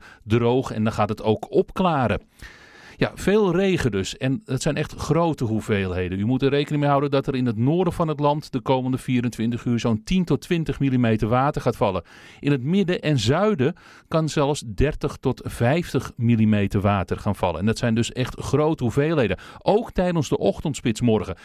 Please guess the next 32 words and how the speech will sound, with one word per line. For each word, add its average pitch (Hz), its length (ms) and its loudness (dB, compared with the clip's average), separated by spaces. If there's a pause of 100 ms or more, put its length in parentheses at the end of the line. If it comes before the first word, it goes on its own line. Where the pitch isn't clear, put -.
(140)
Het 139 160 -4
is 180 100 0
weliswaar 151 440 0
zo 113 340 0
dat 127 340 0
de 120 160 -4
regio 120 460 2
midden 147 380 2
vakantie 131 640 -2
heeft 151 280 0
en 113 100 -2
dat 113 300 0
dus 107 220 -4
het - 160 -12
verkeersaanbod 113 1080 0 (320)
wat 104 240 0
minder 117 500 2
is. 113 200 0 (280)
Maar 120 120 2
toch 170 200 0
kan 139 140 -2
deze 127 300 4
regen 127 380 2
morgenochtend 120 720 0
voor 110 160 0
flink 175 300 0
wat 123 240 -2
problemen 113 580 2
gaan 101 180 0
zorgen 95 400 0 (320)
tijdens, 95 480 -2
eh, 92 80 0